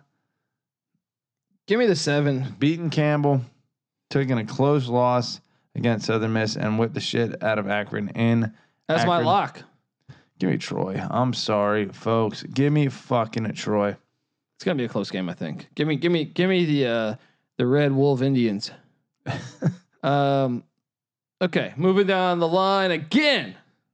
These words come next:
Speaker 1: Can I just repeat myself the whole fucking episode? Um, what do we got here? At Joe Montana nineteen eighty-eight. <laughs> I love that handle. Uh,
Speaker 2: That hurts.
Speaker 1: is, yeah,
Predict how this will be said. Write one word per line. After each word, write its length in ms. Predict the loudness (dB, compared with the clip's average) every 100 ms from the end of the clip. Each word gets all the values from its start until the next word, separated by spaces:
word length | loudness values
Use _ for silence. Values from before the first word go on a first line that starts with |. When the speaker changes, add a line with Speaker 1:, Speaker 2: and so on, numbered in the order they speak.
| _ _ -8
Speaker 1:
Can 120 | -6
I 100 | -4
just 240 | -4 -4
repeat 280 | -6 -2 -2
myself 360 | -2 -4 -6 -6
the 80 | -4
whole 240 | -2 -2
fucking 500 | -4 -4 -2 -2 -2
episode? 520 | -4 -4 -8 -10 -12 -20 _ _ _ _ _ _ _ _ _ -2
Um, 760 | 2 2 4 4 4 4 2 0 -12 _ _ _ -20 _ _ _ _ -4
what 120 | -2
do 40 |
we 120 | 0
got 280 | 0 0 0
here? 180 | 0 -2
At 380 | -2 -2 -2 -4
Joe 240 | 0 0
Montana 840 | 2 0 -2 -4 -4 -2 0 0 -4 -10 _
nineteen 600 | -2 0 -2 -2 0 2
eighty-eight. 840 | 2 2 2 0 0 0 -2 -8 -14 -14 _ -20 -4
<laughs> 0 | -2 -2 -4
I 100 | -4
love 280 | -2 0 0
that 180 | -2 -4
handle. 440 | -2 -2 -2 -6 -12 _ _ _ _ _ _ _ _ _ _ -2
Uh, 180 | 0 2
Speaker 2:
That 120 | 2
hurts. 440 | 2 0 -4 -18 _ _ _ 0
Speaker 1:
is, 280 | 2 2
yeah, 360 | 2 2 2 -2